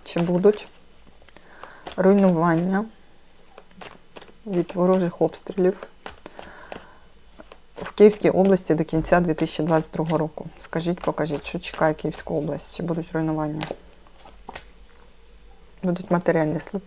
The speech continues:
складності, якісь розмови.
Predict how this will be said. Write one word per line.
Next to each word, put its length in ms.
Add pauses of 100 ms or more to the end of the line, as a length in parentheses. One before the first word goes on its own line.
складності, 640 (1400)
якісь 340
розмови. 480